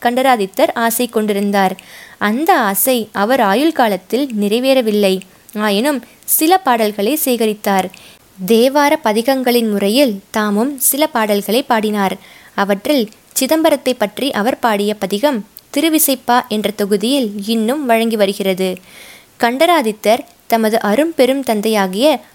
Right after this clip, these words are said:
பராந்தக சக்கரவர்த்தி தில்லையம்பலத்துக்கு பொன் வேய்ந்தது பற்றி தாம் பாடிய பதிகத்தில் குறிப்பிட்டிருக்கிறார். "வெங்கோல் வேந்தன் தென்னன் நாடும் ஈழமும் கொண்ட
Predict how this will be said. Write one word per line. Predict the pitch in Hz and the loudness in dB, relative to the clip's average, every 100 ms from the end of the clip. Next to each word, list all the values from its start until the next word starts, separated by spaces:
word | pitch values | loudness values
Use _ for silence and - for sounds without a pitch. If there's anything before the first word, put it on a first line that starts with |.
| _ | _
பராந்தக | 226 220 294 320 311 - | -2 0 0 -2 -2 -2
சக்கரவர்த்தி | 226 233 220 196 - 269 330 _ _ - | -4 -4 -2 -2 -2 -6 -6 _ _ -2
தில்லையம்பலத்துக்கு | 285 330 285 226 214 202 208 - 254 | 2 2 2 0 -2 -2 -4 -4 -2
பொன் | 233 262 | -2 0
வேய்ந்தது | 262 233 208 202 | 0 0 -2 -2
பற்றி | 196 185 285 285 214 - - | -4 -4 -2 -2 -2 -8 -4
தாம் | 226 285 294 | -2 -2 -2
பாடிய | 240 226 240 | 0 0 -2
பதிகத்தில் | 202 202 196 - 277 320 - | -4 -4 -4 -2 -4 -4 -2
குறிப்பிட்டிருக்கிறார். | 269 233 214 214 208 202 196 185 - _ _ _ _ - - - - - _ 220 202 | -2 0 -2 -2 -2 0 0 0 -4 _ _ _ _ -20 -20 -20 -20 -20 _ -2 0
"வெங்கோல் | 214 262 294 370 285 | 0 0 2 2 4
வேந்தன் | 214 202 196 202 277 - _ _ | 0 0 0 0 -2 -8 _ _
தென்னன் | - 240 277 339 330 | -2 0 0 0 0
நாடும் | 254 220 208 240 285 233 | 0 0 0 -2 -4 -2
ஈழமும் | 247 269 285 277 247 | 0 2 0 0 -2
கொண்ட | 220 196 247 302 | -2 2 2 2